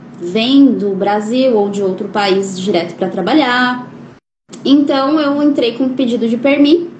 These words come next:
só que enquanto o permi não, não fosse estendido, eu não poderia trabalhar. Então, eu tive que esperar. Então,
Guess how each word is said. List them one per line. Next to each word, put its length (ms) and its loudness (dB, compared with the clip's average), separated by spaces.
só 160 -6
que 100 2
enquanto 280 2
o 40 2
permi 280 2
não, 160 2
não 320 0
fosse 640 -4
estendido, 580 2
eu 40 2
não 160 6
poderia 800 4
trabalhar. 580 -2
Então, 280 2
eu 80 2
tive 180 -4
que 60 -6
esperar. 600 0
Então, 240 -6